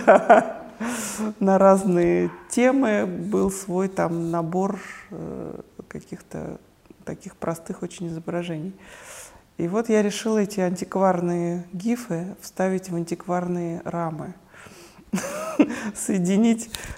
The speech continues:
старые старинные рамы с кренделями какие-то там, ну, разные всякие. И наполнить их, э,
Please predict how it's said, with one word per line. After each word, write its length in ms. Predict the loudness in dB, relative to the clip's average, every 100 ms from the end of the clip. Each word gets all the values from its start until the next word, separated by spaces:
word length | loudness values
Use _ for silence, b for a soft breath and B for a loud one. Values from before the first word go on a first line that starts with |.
| -16
старые 560 | 0 4 6 6 4
старинные 640 | -2 -2 0 2 0 -2 0
рамы 560 | 2 2 2 0 -4 -8
с 240 | -12 -12
кренделями 840 | -4 -2 0 0 0 0 0 -2
какие-то 500 | -2 -6 -10 -10 -12 -12
там, 280 | -8 -6 -4
ну, 260 | -4 -4 -4
разные 460 | -4 -4 -8 -8
всякие. 640 | -10 -6 -6 -6 -12 -12 -12 B B B B B B B _
И 180 | -6 -4
наполнить 760 | -4 -4 -2 0 2 0 -2
их, 400 | -8 -10 -16 -20 -16
э, 160 | -14